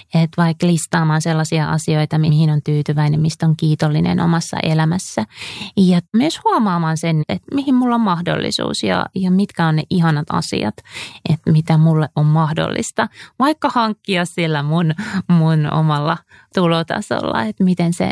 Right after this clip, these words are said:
miten se tekee mun elämästä just sellaista sopivaa. Koska sit jos me vaan koko ajan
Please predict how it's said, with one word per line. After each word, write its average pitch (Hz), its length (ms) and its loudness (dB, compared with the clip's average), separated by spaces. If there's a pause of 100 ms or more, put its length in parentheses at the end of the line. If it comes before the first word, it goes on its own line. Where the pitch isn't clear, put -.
(100)
miten 180 280 2
se - 100 -4
tekee 160 360 -2
mun 170 260 2 (100)
elämästä - 520 -4
just 202 280 -2
sellaista 185 480 -2
sopivaa. 214 580 -2 (400)
Koska 190 240 0
sit 220 220 -2
jos 190 180 0
me 175 140 2
vaan 170 300 -2
koko 180 260 -4
ajan 151 240 -4